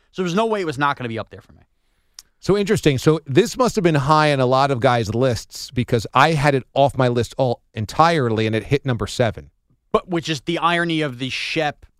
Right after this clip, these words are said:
Speaker 1: Bob's Bar thing. The two guys that left Shep, uh, uh, and Schwartz at Bob's Bar off were Bellotti and Cap. Both of them had this exactly as number five on their
Speaker 2: Wow.
Speaker 1: list. So where you and Bogusch had it completely off, they both were in lockstep,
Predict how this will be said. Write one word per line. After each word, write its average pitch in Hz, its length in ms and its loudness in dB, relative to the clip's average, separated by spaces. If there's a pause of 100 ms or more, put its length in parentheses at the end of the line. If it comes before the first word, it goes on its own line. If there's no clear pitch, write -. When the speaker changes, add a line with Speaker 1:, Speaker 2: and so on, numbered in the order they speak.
(100)
Speaker 1:
Bob's 135 260 -2
Bar 240 280 0
thing. 104 360 -8 (360)
The 151 80 -2
two - 280 -6
guys 180 300 0
that 160 140 -4
left 156 340 -4 (240)
Shep, - 340 -4
uh, 147 220 0
uh, 135 360 -4
and 127 200 -10
Schwartz 160 340 -6
at 123 60 -12
Bob's 131 220 -2
Bar 131 200 -2
off 170 300 -4
were 139 140 -4
Bellotti 127 520 -4
and 120 140 -6 (200)
Cap. 165 300 -2 (580)
Both 294 360 4
of 160 160 2
them 117 300 -4 (180)
had 240 400 -2
this 220 220 -4
exactly 185 800 -4
as 170 140 -4
number 185 220 0
five 190 460 -2
on 113 140 -2
their 104 120 -2
Speaker 2:
Wow. 113 300 2
Speaker 1:
list. 87 60 -6 (320)
So 202 300 2
where 175 480 0
you 233 480 0
and 190 160 -4
Bogusch 254 380 4
had 185 100 0
it - 80 -4
completely 165 340 -8
off, 233 280 0
they 202 260 -4
both 277 320 -4
were 202 140 -2
in 165 40 -4
lockstep, 165 800 -4